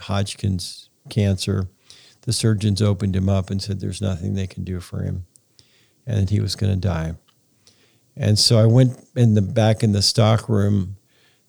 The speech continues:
and I sat down at the table. It was an old card table. Y'all probably know what I'm talking about. It was a, one of these little brown tables about three feet by three feet.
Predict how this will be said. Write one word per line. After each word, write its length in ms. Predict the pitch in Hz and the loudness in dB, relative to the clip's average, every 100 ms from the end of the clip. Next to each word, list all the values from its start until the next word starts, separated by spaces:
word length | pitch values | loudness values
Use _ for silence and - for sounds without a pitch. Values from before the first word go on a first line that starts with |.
| - | -6
and 260 | - 107 101 | 0 2 4
I 60 | |
sat 340 | 104 120 110 110 | 4 4 2 2
down 240 | 110 110 | 2 2
at 120 | 98 | 0
the 100 | 107 | -4
table. 680 | 98 113 107 101 101 95 92 127 | 0 2 2 0 -2 -2 -6 -10
It 60 | 110 | -8
was 200 | 98 107 | -6 0
an 80 | 107 | 2
old 300 | 101 98 - _ _ - | 2 -2 -8 _ _ -10
card 340 | - 101 101 | -2 0 0
table. 440 | 98 104 95 98 98 | 0 0 0 -2 -2
Y'all 260 | 95 92 | -2 -2
probably 480 | 95 104 101 98 98 | -4 -2 -2 -2 -2
know 200 | 95 98 | -2 -2
what 140 | 98 | -2
I'm 100 | 98 | -4
talking 340 | 98 101 101 101 | -2 -2 -2 -2
about. 240 | 95 95 | -2 -2
It 60 | 98 | -4
was 160 | 95 | -4
a, 120 | 95 95 - - - _ | -8 -10 -16 -20 -20 _
one 160 | 107 113 | 2 4
of 60 | |
these 140 | 113 107 | 4 2
little 200 | 110 107 | 0 0
brown 380 | 101 107 110 107 | 0 0 0 0
tables 560 | 113 110 107 104 92 | 2 2 2 0 -2
about 420 | 95 110 107 - _ _ _ _ - | -4 -4 -4 -8 _ _ _ _ -8
three 260 | 101 107 | -2 -2
feet 300 | 101 113 110 | 0 -2 -2
by 200 | 104 101 | -2 -4
three 280 | - 104 101 | -4 -4 -4
feet. 320 | - 98 98 | -4 -4 -4